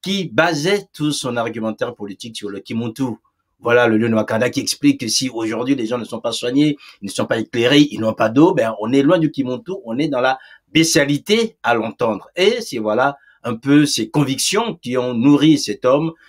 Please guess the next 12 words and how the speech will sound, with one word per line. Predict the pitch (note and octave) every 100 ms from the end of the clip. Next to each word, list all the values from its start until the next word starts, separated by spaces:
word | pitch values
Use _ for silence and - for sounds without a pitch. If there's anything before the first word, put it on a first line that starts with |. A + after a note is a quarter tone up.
| _
cet | - A2+ G#2+
homme | F3 B3 -
que | B2
nous | C3 A#2
avons | A2+ A#2 A#2
connu, | A2+ A2+ C#3+ D#3
cet | - G#2+ -
homme | E3+ F3+ E3 _ _ _ -
qui | D3 D#3+
a | A2+
donné | G#2 D#3 E3 F3
beaucoup | C#3+ E3 E3 F#3+ E3